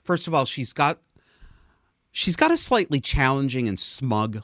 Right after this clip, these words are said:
look on her face, like, "I'm a badass bitch." And she's manspreading.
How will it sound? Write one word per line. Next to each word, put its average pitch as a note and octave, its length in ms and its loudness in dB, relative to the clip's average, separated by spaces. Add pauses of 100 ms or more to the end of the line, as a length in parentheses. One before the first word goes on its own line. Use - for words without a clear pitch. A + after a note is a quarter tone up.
look A#2+ 200 -4
on G#2+ 140 0
her A2+ 120 -4
face, A#2 420 -4
like, G2 200 -2
"I'm G#2+ 160 -2
a F#2+ 60 -2
badass F#2+ 640 -2
bitch." - 420 -6 (720)
And C#3 160 4
she's D3+ 220 0
manspreading. B2 800 -2